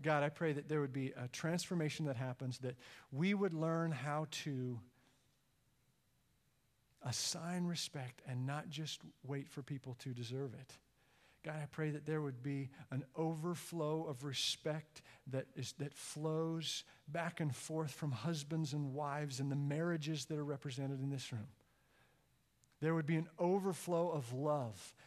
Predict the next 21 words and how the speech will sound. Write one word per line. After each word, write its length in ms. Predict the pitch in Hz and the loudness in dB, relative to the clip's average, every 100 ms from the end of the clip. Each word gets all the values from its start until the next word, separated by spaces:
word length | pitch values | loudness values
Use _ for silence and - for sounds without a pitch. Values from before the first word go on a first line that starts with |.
| - - | -12 -6
that 120 | 160 | 0
each 220 | 180 - | 0 2
of 160 | 196 160 | 0 4
us 340 | 151 131 - | 4 2 0
would 200 | 156 135 - - 165 | 0 0 -2 -4 0
outdo 520 | 175 180 147 180 214 | 2 0 2 4 6
one 220 | 202 180 | 6 6
another 320 | 165 151 147 | 6 4 4
in 80 | 139 | 2
showing 440 | 127 156 139 147 170 | 2 2 2 4 4
love 260 | 175 180 | 6 6
and 100 | 160 | 4
outdo 400 | 156 160 123 190 | 2 0 0 2
one 160 | 185 147 | 4 2
another 380 | 139 127 139 - _ _ _ _ - - | 2 -2 -6 -12 _ _ _ _ -20 -2
in 120 | 135 | 0
showing 540 | 131 - 156 143 151 151 - - | 2 2 0 2 0 -2 -8 -8
respect 600 | 131 - - 123 123 - | -4 -4 -2 -4 -4 -6
and 100 | 131 | -4
showing 300 | - 139 135 - | -2 -2 -2 -2
honor. 340 | 117 113 - | -4 -4 -6